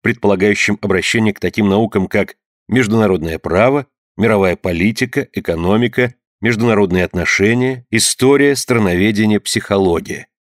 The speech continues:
ко всей сумме знаний, имеющих отношение к международным делам.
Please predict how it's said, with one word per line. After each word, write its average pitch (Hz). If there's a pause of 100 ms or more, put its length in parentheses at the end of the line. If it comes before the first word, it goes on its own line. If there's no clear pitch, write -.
(300)
ко 113
всей 151
сумме 127
знаний, 110
имеющих 101
отношение 113 (240)
к -
международным 117
делам. 85